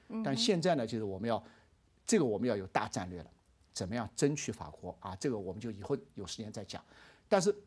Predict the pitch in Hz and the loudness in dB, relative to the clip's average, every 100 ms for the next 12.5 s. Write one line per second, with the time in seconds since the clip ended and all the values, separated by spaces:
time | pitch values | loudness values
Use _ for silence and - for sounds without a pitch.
0 | - 139 147 127 196 254 208 151 127 123 | 2 6 8 10 10 10 4 0 0 -2
1 | 110 107 127 107 - 113 95 95 113 101 | -2 0 0 -2 -4 -6 -6 -8 -8 -10
2 | - 147 107 - 90 90 - 160 104 - | -4 -2 -2 -4 -6 -8 -4 -2 -4 -10
3 | 110 - 78 - - 135 87 90 - - | -12 -12 -14 -12 -8 -8 -8 -12 -14 -18
4 | - _ _ _ _ - - 269 226 294 | -20 _ _ _ _ 2 4 6 4 2
5 | - 214 92 - 143 160 - 160 151 - | 0 -4 -6 -14 -16 -18 -16 -12 -8 -4
6 | 226 226 240 - - 226 175 233 226 220 | -2 0 0 0 0 0 0 -4 -8 -6
7 | - 226 226 165 214 262 226 220 233 _ | 0 0 2 0 -2 -8 -8 -10 -12 _
8 | - 208 226 226 226 233 240 233 - 165 | -4 0 0 0 -2 -2 0 0 -2 -8
9 | - _ _ - 160 156 240 147 - - | -12 _ _ -6 -2 2 2 2 -4 -20
10 | - - _ _ - 370 370 302 254 262 | -20 -20 _ _ 0 2 4 4 4 4
11 | 208 185 - - 180 247 240 170 - - | 2 0 -2 4 6 6 4 2 2 2
12 | - - 90 180 | 2 -2 0 0